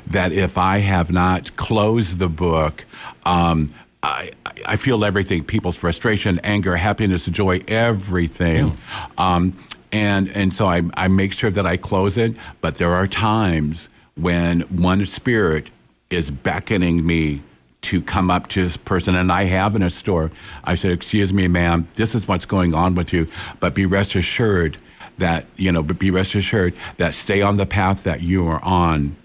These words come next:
Speaker 1: because it's going to be fine." And some
Speaker 2: That's
Speaker 1: people are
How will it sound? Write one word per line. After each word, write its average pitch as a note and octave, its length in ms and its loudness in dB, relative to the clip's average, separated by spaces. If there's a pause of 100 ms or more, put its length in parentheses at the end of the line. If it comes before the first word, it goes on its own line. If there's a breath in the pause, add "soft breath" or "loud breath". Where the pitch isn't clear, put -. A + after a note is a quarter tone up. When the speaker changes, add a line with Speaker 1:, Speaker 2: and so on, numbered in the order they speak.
(120)
Speaker 1:
because E2 340 -2
it's D#2+ 180 -2
going E2 220 2
to D2+ 60 0
be D2 120 -2
fine." D2 840 0 (960)
And F#2 240 0
some G#2+ 180 0
Speaker 2:
That's A2+ 120 4
Speaker 1:
people G2+ 140 0
are G2 40 2